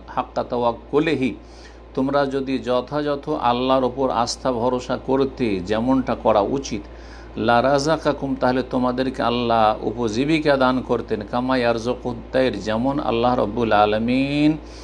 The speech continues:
পক্ষীকুলকে উপজীবিকা রিজিক দিয়ে থাকেন, "তাগদু খিমাসান", কিন্তু তারা সবসময় বাসায় বসে থাকে না, গাছের ডালে শুধু বসে থাকে না,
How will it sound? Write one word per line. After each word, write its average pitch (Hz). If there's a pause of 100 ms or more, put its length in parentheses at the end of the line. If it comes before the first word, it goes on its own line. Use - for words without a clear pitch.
(260)
পক্ষীকুলকে 127
উপজীবিকা 120
রিজিক 113
দিয়ে 147
থাকেন, 107
"তাগদু 117 (100)
খিমাসান", 120 (540)
কিন্তু 160
তারা 131
সবসময় 175
বাসায় 139
বসে 135
থাকে 98
না, 90
গাছের 139
ডালে 135
শুধু 147
বসে 131
থাকে -
না, 98